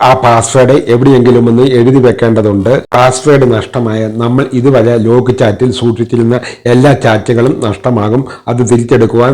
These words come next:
സാധിക്കുകയില്ല. എൻ്റെ കൂട്ടുകാർക്ക് ഈ ചെറിയ വീഡിയോ ഇഷ്ടമായെങ്കിൽ എൻ്റെ കൂട്ടുകാർ നിങ്ങളുടെ കൂട്ടുകാരിലേക്കും ഒന്ന് ഷെയർ ചെയ്യാൻ മറക്കല്ലേ, ഒന്ന് ലൈക്കും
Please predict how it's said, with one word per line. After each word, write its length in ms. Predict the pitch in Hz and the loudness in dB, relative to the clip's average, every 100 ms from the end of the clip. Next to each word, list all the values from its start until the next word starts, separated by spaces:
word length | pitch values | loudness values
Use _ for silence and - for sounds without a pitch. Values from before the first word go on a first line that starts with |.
| - | -2
സാധിക്കുകയില്ല. 720 | 104 107 117 117 117 101 92 104 135 - - | -2 -2 -2 0 0 0 -2 -6 -8 -12 -12
എൻ്റെ 120 | 135 151 | -6 -6
കൂട്ടുകാർക്ക് 480 | 139 127 131 131 147 - 131 | -6 -6 -6 -6 -6 -6 -10
ഈ 20 | - | -8
ചെറിയ 220 | 113 123 131 | -8 -4 -2
വീഡിയോ 300 | 117 120 135 151 123 | -2 -4 -4 -6 -8
ഇഷ്ടമായെങ്കിൽ 580 | - 135 127 110 110 127 127 - - | -12 -10 -8 -8 -6 -8 -10 -20 -12
എൻ്റെ 160 | 117 127 | -8 -6
കൂട്ടുകാർ 360 | 120 113 127 131 - - | -4 -4 -4 -4 -6 -14
നിങ്ങളുടെ 260 | 120 135 127 | -8 -6 -4
കൂട്ടുകാരിലേക്കും 680 | 113 113 117 113 117 120 131 120 | -6 -4 -2 -2 -2 -4 -8 -12
ഒന്ന് 160 | 113 113 - | -8 -8 -8
ഷെയർ 200 | 117 131 135 | -10 -10 -8
ചെയ്യാൻ 240 | 110 110 107 101 | -8 -8 -10 -12
മറക്കല്ലേ, 440 | 104 110 107 120 151 _ _ _ _ _ 123 | -14 -14 -14 -14 -18 _ _ _ _ _ -6
ഒന്ന് 180 | 131 123 | -2 -2
ലൈക്കും 340 | 110 120 113 | -2 -4 -6